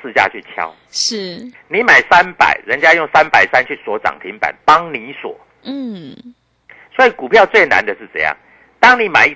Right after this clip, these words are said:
Speaker 1: 只好股票，你买到相对低的时候，那这些人会用市价帮你买掉涨停板。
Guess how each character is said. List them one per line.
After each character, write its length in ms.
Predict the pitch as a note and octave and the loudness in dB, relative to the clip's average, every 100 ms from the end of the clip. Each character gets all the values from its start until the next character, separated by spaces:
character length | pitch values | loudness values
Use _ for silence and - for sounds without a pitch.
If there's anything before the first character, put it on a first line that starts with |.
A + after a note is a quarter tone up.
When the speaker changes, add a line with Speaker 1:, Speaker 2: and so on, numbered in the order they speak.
| - | -4
Speaker 1:
只 80 | |
好 220 | - A2+ B2+ | -4 -2 -2
股 180 | - | -4
票， 260 | E2 A2+ F2 - _ _ _ | -8 -4 -4 -6 _ _ _
你 160 | F3+ | -4
买 220 | A3 D3+ A2+ | 0 2 4
到 160 | F3+ D3+ | 4 4
相 180 | E3 D#3 | 0 0
对 160 | E3 C3 | 0 -2
低 220 | - B2 | -4 -8
的 80 | A2 - | -6 -8
时 100 | D#2 | -8
候， 160 | F#2 E2 _ - - | -6 -6 _ -20 -8
那 160 | - F3+ - | 0 0 2
这 180 | - G#3+ - | 2 4 4
些 160 | F#3+ F3+ | 2 4
人 240 | C3+ B2 | 2 0
会 120 | D3 | -2
用 140 | C#3+ B2+ - | -4 -6 -10
市 160 | - A#2 - | -14 -14 -2
价 220 | C3+ E2 | 0 0
帮 160 | - G#2 | 0 -4
你 100 | F2 | -4
买 240 | F2 D2 C#2+ | -10 -10 -6
掉 180 | G2 E2 | -6 -6
涨 160 | D2 - | -10 -14
停 140 | C#2+ D2 | -20 -14
板。 160 | - | -14